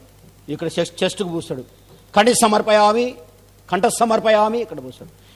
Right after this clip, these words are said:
కటి సమర్పయామి, నడుములోకి పూస్తాడు, ఫలభాగ సమర్పయామి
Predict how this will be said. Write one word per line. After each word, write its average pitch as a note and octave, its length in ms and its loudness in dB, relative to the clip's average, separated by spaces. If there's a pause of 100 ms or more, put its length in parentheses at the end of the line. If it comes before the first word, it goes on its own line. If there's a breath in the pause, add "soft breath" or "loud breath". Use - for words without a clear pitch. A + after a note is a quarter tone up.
(160 soft breath)
కటి G3+ 180 6
సమర్పయామి, A3+ 960 4
నడుములోకి C#3+ 400 0
పూస్తాడు, - 280 -16 (1120)
ఫలభాగ A3 380 10
సమర్పయామి A3 800 6